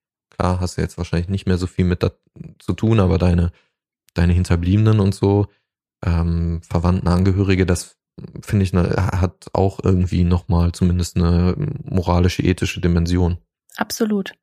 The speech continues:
Speaker 2: Ähm, dazu fällt mir jetzt auch noch was ein. Auch ein Werk, was ich mich noch nie getraut habe, in irgendeiner Weise zu besprechen, aber das spricht nochmal genau das an. Das war, ich glaub, zweitausendeins, La Lengua.
Speaker 1: Mhm.
Speaker 2: Also,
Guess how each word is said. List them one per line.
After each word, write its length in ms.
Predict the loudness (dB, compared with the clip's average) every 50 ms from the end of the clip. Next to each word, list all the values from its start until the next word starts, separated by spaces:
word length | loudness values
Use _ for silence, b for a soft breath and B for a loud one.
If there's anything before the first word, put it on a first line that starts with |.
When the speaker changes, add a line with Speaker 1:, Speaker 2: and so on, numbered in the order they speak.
| b b b b b b _
Speaker 2:
Ähm, 400 | -2 0 2 2 2 0 -2 -4 -4 _
dazu 320 | 0 0 0 0 -4 -6
fällt 260 | -2 0 0 0 2 2
mir 100 | 0 0
jetzt 180 | -2 -4 -4 _
auch 140 | -2 0 2
noch 140 | 2 2 0
was 140 | -2 -6 -6
ein. 340 | -6 -4 -4 -4 -4 -6 -8 -8 -4
Auch 260 | -2 -2 -2 -2 0
ein 160 | 0 0 2
Werk, 200 | 2 2 2 2
was 120 | 0 -2 0
ich 120 | 0 -2
mich 140 | -2 -2 -2
noch 80 | 0 2
nie 120 | 2 2
getraut 380 | 0 -2 -4 -4 -2 -2 -2 0
habe, 180 | -2 0 0 0
in 80 | 0
irgendeiner 400 | 0 0 0 0 0 0 0 2
Weise 200 | 2 0 0 -2
zu 120 | -4 -4 -4
besprechen, 520 | -4 -4 -4 -2 -2 -2 0 0 -2 -2
aber 120 | 0 -2
das 120 | -2 -2 -4
spricht 300 | -4 -4 -4 -4 -2 -2
nochmal 260 | 0 0 2 0 0
genau 220 | 2 2 2 2
das 220 | 2 0 -2 -2 -2
an. 300 | 0 0 2 0 0 B B B B B B B B B
Das 240 | -10 -8 -6 -6 -4
war, 460 | -2 -2 0 2 2 2 0 -2 -4 -6
ich 120 | -8 -6
glaub, 180 | -4 -4 -4 -4
zweitausendeins, 720 | -4 -4 -4 -2 -2 -2 -2 -2 -2 -2 0 0 0 0 2
La 120 | 2 4
Lengua. 580 | 4 6 6 4 4 2 2 0 -2 -2 -4 -6 -4 0
Speaker 1:
Mhm. 80 | 0 2
Speaker 2:
Also, 480 | 4 4 2 2 2 0 -2 -2 -4